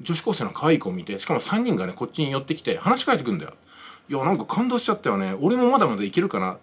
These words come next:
ていうのを毎日奥さんに聞かせられるかってことなんですよ。で、奥さんはそれに頼るだけのマイン、マインドセットを持ってるかどうかなんですよね。それが例えで逆にしましたけども、元に戻してみると、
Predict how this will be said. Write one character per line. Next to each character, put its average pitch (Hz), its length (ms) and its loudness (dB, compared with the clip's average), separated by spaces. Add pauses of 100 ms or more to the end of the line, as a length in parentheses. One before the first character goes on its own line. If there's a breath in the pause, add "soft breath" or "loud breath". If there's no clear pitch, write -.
て - 100 0
い 285 60 8
う 247 100 6
の 208 120 8
を 135 100 6
毎 175 260 4
日 170 140 2
奥 175 160 2
さ 123 120 4
ん 98 120 0
に 101 240 0
聞 - 100 -12
か 147 140 2
せ 147 280 4 (320 loud breath)
ら 135 120 2
れ 202 80 4
る 226 100 0
か 131 120 2
っ - 40 -4
て - 80 -8
こ 95 80 -4
と 92 80 -10
な 78 80 -8
ん 73 40 -16
で - 60 -20
す - 40 -20
よ。 - 80 -20 (160)
で、 190 80 0
奥 285 160 2
さ 190 120 6
ん 147 100 4
は 165 300 6
そ 160 120 4
れ 160 80 6
に 156 100 2
頼 156 240 6
る 113 60 2
だ 98 80 2
け 107 80 -2
の 87 60 -4
マ 117 180 2
イ 135 40 0
ン、 143 240 -2
マ 135 120 2
イ - 40 2
ン 131 40 0
ド 139 80 -2
セ 143 60 0
ッ - 20 -8
ト 113 80 -2
を - 20 -2
持 147 80 2
っ 196 60 4
て 127 100 0
る 107 60 2
か 107 80 2
ど 120 120 4
う 110 40 4
か 101 80 -4
な 82 80 -6
ん 78 40 -10
で 78 60 -18
す - 40 -20
よ 95 100 -10
ね。 - 120 -8 (400 loud breath)
そ - 140 -2
れ 247 200 0
が 175 320 4 (380)
例 165 160 8
え 131 60 4
で 101 240 0
逆 107 220 -4
に 113 80 -2
し - 100 -4
ま 123 80 2
し - 60 -6
た 90 80 -4
け 80 40 -8
ど 90 80 -4
も、 92 60 -2
元 156 220 4
に 110 60 4
戻 107 180 4
し 131 80 -6
て 92 60 -6
み 80 60 -8
る 78 60 -12
と、 90 300 -2